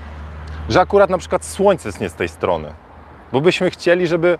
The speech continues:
oświetlało nas z przodu, żeby ładnie była wyświetlona wieża Eiffla i ładnie twarz. I co trzeba zrobić? No na przykład trzeba, <laughs> to już się nie da, trzeba poczekać, aż słońce będzie z tej strony, e, żebyśmy na przykład dostali taką jakość światła.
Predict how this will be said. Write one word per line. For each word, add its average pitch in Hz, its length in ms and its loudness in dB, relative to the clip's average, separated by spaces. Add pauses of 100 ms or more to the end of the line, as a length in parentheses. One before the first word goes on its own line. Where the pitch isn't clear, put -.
oświetlało 180 560 4
nas 175 240 -2 (320)
z - 180 -16
przodu, 180 520 4
żeby 110 180 -4
ładnie 147 320 2
była 160 220 2
wyświetlona 170 600 -4
wieża 190 300 0
Eiffla 190 280 2
i 156 40 2
ładnie 147 300 2
twarz. - 460 -2 (720)
I 104 80 -8
co 160 120 -4
trzeba 113 240 4
zrobić? 85 440 -2
No 131 100 2
na 170 140 4
przykład 147 460 0
trzeba, 127 380 2 (280)
<laughs> - 320 -20
to 117 60 -8
już 117 140 -6
się 123 140 -4
nie 139 160 0
da, 82 140 -2 (320)
trzeba 104 200 2
poczekać, 117 840 2
aż 98 100 -6
słońce 104 320 -4
będzie 117 220 -2
z - 60 -12
tej 101 160 0
strony, 98 480 0 (440)
e, 101 180 2
żebyśmy 143 260 0
na 131 80 2
przykład 131 260 -4
dostali 135 340 0
taką 117 300 0
jakość 90 380 -2
światła. 82 380 -2